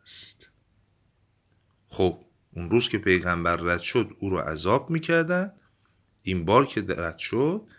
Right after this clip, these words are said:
در شرایط بسیار خوبی قرار داشت. پرسیدند چه شد قبلاً فرمودی که او رو عذاب می‌کردن، حالا اینطور؟ ایشون فرمودند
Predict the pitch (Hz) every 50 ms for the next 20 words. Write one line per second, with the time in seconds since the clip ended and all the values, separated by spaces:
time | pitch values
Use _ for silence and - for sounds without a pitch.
0 | _ _ _ - 80 80 80 - - - 80 76 76 80 90 98 - - - -
1 | - - - - - - 85 76 76 73 - - - - 135 143 123 101 95 85
2 | 76 78 78 73 - 71 71 65 64 - - 65 58 - _ - - - - _
3 | _ _ _ _ _ - 190 190 190 - - 226 226 220 240 233 226 226 226 214
4 | 208 - - _ _ _ _ _ _ _ _ _ _ _ _ _ _ - _ _
5 | _ _ _ _ _ _ - - - - 269 254 - - - 185 165 151 - -
6 | - - 151 147 135 127 143 160 185 196 190 180 - - 147 135 135 123 127 139
7 | 156 170 185 190 196 185 185 - - 190 180 180 175 170 - - - - 160 170
8 | 165 165 170 170 170 165 165 - - - _ _ _ _ _ - 107 113 107 98
9 | 104 127 156 170 180 - 165 156 147 - - 143 135 131 120 120 120 117 110 107
10 | 101 - - 104 101 107 123 123 113 104 98 90 85 - - 147 156 156 156 156
11 | - - _ _ _ _ _ _ _ _ _ _ - - - 190 190 180 190 180
12 | 180 175 175 175 170 185 190 185 185 180 -